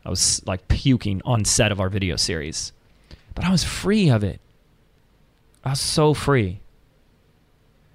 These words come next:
And that's the thing, is, like, once you take one foot out of that self-imposed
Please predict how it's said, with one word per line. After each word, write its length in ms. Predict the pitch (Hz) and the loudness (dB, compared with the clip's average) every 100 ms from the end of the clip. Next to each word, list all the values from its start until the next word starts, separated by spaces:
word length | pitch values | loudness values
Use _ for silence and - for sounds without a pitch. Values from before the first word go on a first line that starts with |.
| - | -6
And 120 | 127 | -2
that's 160 | 185 175 | 0 0
the 60 | |
thing, 220 | 160 170 135 | 0 2 2
is, 120 | 117 | 0
like, 100 | 113 | 2
once 240 | 139 185 | 2 2
you 80 | 175 | 0
take 240 | - 147 | 0 -2
one 240 | 120 135 139 | 0 0 0
foot 320 | - 151 147 | 0 0 0
out 220 | 120 127 | 0 2
of 80 | 123 | 2
that 220 | 117 110 _ _ _ _ _ | 2 0 _ _ _ _ _
self-imposed 1120 | - - 127 127 127 117 - 117 104 98 - | -8 -2 2 2 0 -2 0 2 0 -2 -8